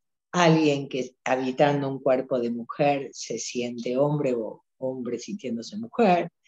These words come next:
¿no? Es decir, como que hay toda una, una multiplicidad, digamos, de, yo diría, a-, para mi gusto son más mascarada que semblante, ¿no? Porque Lacan en su seminario dieciocho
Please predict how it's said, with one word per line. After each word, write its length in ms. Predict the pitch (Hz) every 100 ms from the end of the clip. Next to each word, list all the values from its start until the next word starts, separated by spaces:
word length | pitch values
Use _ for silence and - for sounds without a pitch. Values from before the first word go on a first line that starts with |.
| _ _ _ _ _ _ _ _
¿no? 260 | 165 214 -
Es 140 | -
decir, 400 | 165 143 - 101
como 240 | - 156 160
que 100 | 240
hay 140 | 247
toda 220 | 247 285
una, 280 | 269 185 - 175
una 260 | 170 151
multiplicidad, 1300 | 156 160 151 - 151 143 143 - 143 156 165 170 226 _ _ _ _ _ _ _ _ _
digamos, 720 | 143 135 127 135 147 160 165
de, 380 | 131 143 165 - _ _ _ _ _ _ _ _ _ _ _ _ -
yo 120 | 269
diría, 560 | 254 196 214 214 - _ _ _ _ _ _ _ _ _ _ _ _
a-, 200 | 170 165
para 240 | 180 175
mi 140 | 180 196
gusto 260 | 240 233
son 240 | 254 170 147
más 240 | 165 170 165
mascarada 800 | 143 - - 147 156 180 202 190
que 140 | 127
semblante, 840 | - 127 127 131 123 - _ - 113
¿no? 200 | 170 233
Porque 140 | 127
Lacan 400 | 131 131 143 156
en 140 | 165 151
su 120 | -
seminario 560 | - 131 131 139 156 143
dieciocho 800 | 147 143 175 139 147 170 190